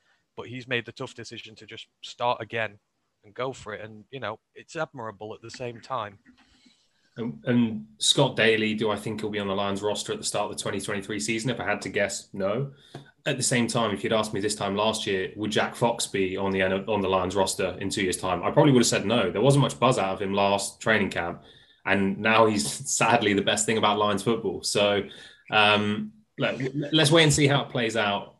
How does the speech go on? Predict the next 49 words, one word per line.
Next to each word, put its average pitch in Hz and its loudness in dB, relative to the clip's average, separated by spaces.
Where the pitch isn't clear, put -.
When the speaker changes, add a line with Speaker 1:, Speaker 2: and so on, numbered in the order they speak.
Speaker 2:
I - -6
think 139 4
it's 135 -2
for 127 2
the 117 4
right 104 2
reasons. 95 -2
You 98 -4
could 101 -8
tell 110 0
it 104 -4
really 101 4
kind 95 -2
of, 90 -2
it, 107 0
it 113 -4
hurt 110 2
Campbell 104 0
to 107 -6
have 107 0
to 101 -6
do 107 6
it. 123 2
And 98 -6
as 98 -6
you 98 -4
mentioned, 95 -4
I 110 -6
love 107 2
the - -8
fact 98 -4
that 98 -2
he's 98 -4
having 98 0
to - -12
put 95 -8
himself 95 -6
in 98 -8
those 92 -6
situations. 92 -8
Speaker 1:
Can 127 -14
we 123 -10
not 120 -6
mention 110 -14
last 104 -8
year's 107 -14
punter 101 -14
battle, 95 -10
please? 98 -16